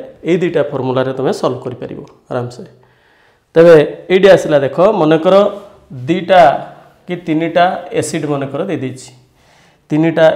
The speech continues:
ଏସିଡ୍ ଦେଇଦେଲା, ଯାହାର ନର୍ମାଲିଟି ଦେଲା କେତେ ଏଠି? ନା, ଗୋଟାକର ଦେଲା ଏନ୍ ୱାନ୍, ଏନ୍ ଟୁ, ଏନ୍ ଥ୍ରୀ। ଭଲ୍ୟୁମ୍ ଦେଲା କେତେ? ଭି ୱାନ୍, ଭି ଟୁ,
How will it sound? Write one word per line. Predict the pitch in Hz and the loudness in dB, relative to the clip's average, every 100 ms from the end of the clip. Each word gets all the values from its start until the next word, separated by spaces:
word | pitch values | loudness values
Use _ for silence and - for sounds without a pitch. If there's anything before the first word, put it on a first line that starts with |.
| 143 | -2
ଏସିଡ୍ | 143 160 151 | -6 -8 -4
ଦେଇଦେଲା, | 165 165 175 202 220 175 131 | -2 0 0 -2 -4 -12 -8
ଯାହାର | 135 139 139 147 139 | -4 0 0 0 -2
ନର୍ମାଲିଟି | 139 147 147 151 156 151 | -2 -2 -2 -4 -6 -4
ଦେଲା | 147 151 | -2 -2
କେତେ | 147 165 156 | -4 -4 -4
ଏଠି? | 160 202 220 - _ _ _ 151 | -4 -6 -10 -20 _ _ _ -12
ନା, | 139 139 - | -8 -8 -8
ଗୋଟାକର | 139 143 139 156 143 | -10 -8 -6 -6 -4
ଦେଲା | 143 143 139 | -4 -4 -4
ଏନ୍ | 139 139 | -6 -2
ୱାନ୍, | 170 202 233 - - - 151 | -2 -2 -6 -16 -20 -10 -6
ଏନ୍ | 147 139 143 | -6 -6 -8
ଟୁ, | 190 226 - - - _ 156 | -6 -8 -10 -20 -20 _ -4
ଏନ୍ | 156 151 | -4 -4
ଥ୍ରୀ। | 139 123 - - _ _ _ _ _ | -8 -10 -14 -20 _ _ _ _ _
ଭଲ୍ୟୁମ୍ | 123 151 175 190 185 | -6 -4 -2 -2 0
ଦେଲା | 175 170 | 0 0
କେତେ? | 170 190 208 214 135 | -4 -6 -6 -8 -10
ଭି | 135 143 | -6 2
ୱାନ୍, | 160 175 214 - - 175 | 4 4 0 -12 -18 -12
ଭି | 135 135 | -10 -10
ଟୁ, | 143 | -8